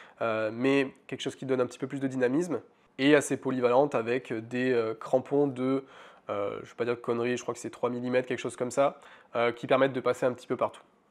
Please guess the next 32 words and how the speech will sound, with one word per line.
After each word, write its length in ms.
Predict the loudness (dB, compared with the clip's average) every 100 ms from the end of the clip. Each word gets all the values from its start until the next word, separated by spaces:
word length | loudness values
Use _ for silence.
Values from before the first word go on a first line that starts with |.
| _ _ 2
Et 180 | 2 4
enfin, 520 | 0 6 12 12 12 8
euh, 160 | 2
ma 140 | 6 6
dernière 380 | 8 8 6 6
paire 200 | 2 4
de 260 | 2 2
chaussures 640 | 0 2 2 2 6 6 6
de 200 | 2 0
trail, 560 | -2 8 10 10 6 -8 -20 -20 -8 -2
euh, 500 | 2 4 6 6 4 -2
j'avais 300 | -6 -4 -4
pas 280 | -4 8 10
vraiment 280 | 10 8 6
prévu 420 | 4 2 2 0
de 140 | 4 6
les 200 | 8 6
acheter. 500 | 6 6 6 6 0 _
Je 140 | -6 -2
les 140 | 2
ai 60 | 2
eues 60 | 2
pour 200 | 2 12
vingt 220 | 12 12
euros, 400 | 12 12 12 8
donc 400 | 2 2 0 -2
<laughs> 40 | -10
je 140 | -4
pouvais 180 | 0 0
pas 200 | 4 4
dire 200 | 6 6
non. 220 | 6